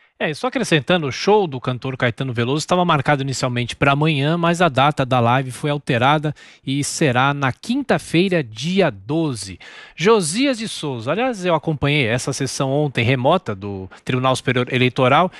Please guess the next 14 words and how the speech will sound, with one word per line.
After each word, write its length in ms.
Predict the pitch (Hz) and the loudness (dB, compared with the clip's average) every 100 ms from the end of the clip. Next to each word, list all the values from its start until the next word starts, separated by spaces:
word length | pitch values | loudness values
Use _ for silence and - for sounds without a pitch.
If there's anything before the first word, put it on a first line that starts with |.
| - | -4
e 40 | 220 | -2
apenas 480 | 196 202 196 - - | 0 0 0 -4 -6
um 220 | 220 247 | -4 -2
ministro 580 | 240 175 170 196 - 190 - - | 0 0 0 -2 -4 -8 -8 -10
divergiu 720 | 147 170 165 135 107 147 190 - - - | 0 2 4 2 -2 -2 -2 -4 -12 0
da 100 | 151 | 0
tese, 460 | - 156 175 180 | 2 2 2 2
achando 380 | 190 - 165 175 | -2 -2 -6 -6
que 100 | - | -8
isso 580 | 170 - 196 196 175 143 | -8 -8 -8 -6 -4 -6
se 220 | - - | -6 -6
configura 500 | 156 180 170 147 175 | 0 0 0 0 0
um 80 | 185 | 0
showmício, 920 | - - 196 170 147 180 - - 95 | 0 2 2 2 0 0 0 -8 -12